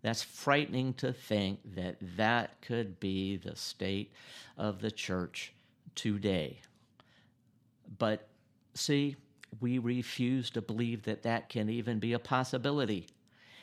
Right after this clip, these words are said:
because, like they did,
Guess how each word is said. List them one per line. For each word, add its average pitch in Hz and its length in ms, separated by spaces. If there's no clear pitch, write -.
because, 143 840
like 117 420
they 190 220
did, 110 420